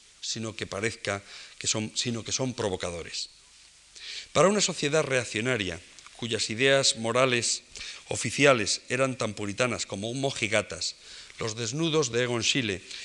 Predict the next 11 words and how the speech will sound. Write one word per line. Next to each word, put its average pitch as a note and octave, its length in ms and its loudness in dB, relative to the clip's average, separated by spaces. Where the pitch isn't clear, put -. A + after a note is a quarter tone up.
tenían D#3 560 2
que A2+ 120 -4
convertirse A#2 840 -2
necesariamente G#2+ 1160 -4
en G#2 100 -4
escándalo. D#2+ 480 -6
Escándalo D#3 540 2
que B2+ 100 0
venía A#2 300 0
ya A2+ 260 2
abonado G#2+ 480 4